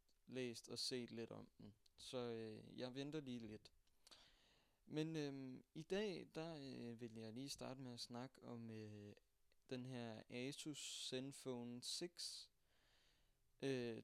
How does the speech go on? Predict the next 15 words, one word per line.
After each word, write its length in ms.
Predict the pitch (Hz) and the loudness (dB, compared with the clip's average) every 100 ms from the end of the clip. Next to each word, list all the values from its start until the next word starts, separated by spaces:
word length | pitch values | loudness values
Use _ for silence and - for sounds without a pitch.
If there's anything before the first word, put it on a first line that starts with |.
| - | 0
det 240 | 131 127 - | 2 2 -2
er 160 | 120 110 | -4 -4
en... 300 | 113 113 113 | -4 -4 -4
Øh, 440 | 110 110 107 110 - - - _ _ - - - | -4 -4 -6 -10 -14 -18 -20 _ _ -20 -18 -6
telefon 640 | - 127 123 165 165 135 | -2 -2 -2 0 2 2
med 380 | 123 120 120 117 | 2 2 2 0
et 180 | - 123 - - - - | -2 -4 -4 -18 -20 -20
flip-top 1080 | - - 156 175 - - - - 156 - - | -18 -4 2 2 2 -6 -4 0 0 -2 -8
kamera, 640 | - 135 120 110 107 110 - | -2 0 2 0 -2 -4 -4
altså 360 | 120 120 - 117 | -6 -4 -4 -4
et 180 | 101 117 - - - - - | -4 -6 -10 -18 -20 -20 -12
kamera, 520 | - 151 135 127 117 | 0 2 2 -2 -2
som 280 | 117 - 123 | -2 0 -2
ikke 380 | - 139 143 156 | 0 0 2 0
kommer, 480 | - 131 117 110 | 0 -4 -2 -2